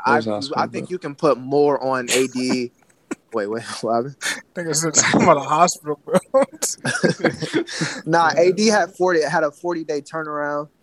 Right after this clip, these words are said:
Speaker 1: Um, and, and the last time we saw A D, he was dropping, what, like, twenty, twenty-six and, and ten in the finals. So I feel like there's more cachet, like, with that, with that performance and whatnot,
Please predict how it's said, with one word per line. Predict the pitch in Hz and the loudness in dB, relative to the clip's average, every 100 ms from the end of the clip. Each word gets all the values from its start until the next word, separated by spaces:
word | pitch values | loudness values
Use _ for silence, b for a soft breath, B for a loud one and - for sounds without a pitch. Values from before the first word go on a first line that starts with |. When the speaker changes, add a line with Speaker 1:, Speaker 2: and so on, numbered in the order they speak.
| _ _ _ | _ _ _
Speaker 1:
Um, | 123 135 135 131 | -2 -2 -2 -4
and, | 139 143 127 | -8 -8 -6
and | 139 | -6
the | 135 | -2
last | 135 147 151 | 0 0 0
time | 147 | -6
we | 143 | -6
saw | 139 143 135 | -4 0 0
A | 127 | 0
D, | 123 135 127 | -4 -6 -6
he | 127 | -6
was | 120 | -2
dropping, | 131 120 123 | 0 0 -2
what, | 120 98 | -6 -6
like, | 101 98 | -6 -10
twenty, | - 131 123 113 | -8 -4 -4 -6
twenty-six | - 143 127 - 143 123 - | -4 -2 -2 -2 -2 -2 -2
and, | 123 113 117 | -6 -8 -8
and | 117 110 | -10 -6
ten | - 135 123 117 - | 0 2 2 -4 -6
in | 120 | -4
the | 120 | -4
finals. | - 139 120 104 - | 0 0 -2 -6 -4
So | 113 107 _ b b b 120 | -2 -2 _ b b b -4
I | |
feel | 135 | 2
like | 131 | 2
there's | 131 123 | 2 0
more | 135 113 | 0 -2
cachet, | - 127 117 - 123 117 | 0 2 2 2 0 0
like, | 110 107 - _ _ _ _ _ _ _ _ _ _ - 113 | -4 -8 -12 _ _ _ _ _ _ _ _ _ _ -12 -6
with | 131 | -2
that, | 123 113 - | 0 0 -2
with | 117 | -4
that | 117 110 | -4 -4
performance | 107 - 120 127 120 | -10 -8 -6 -6 -8
and | 135 | -6
whatnot, | 131 135 143 131 | -4 -2 -4 -4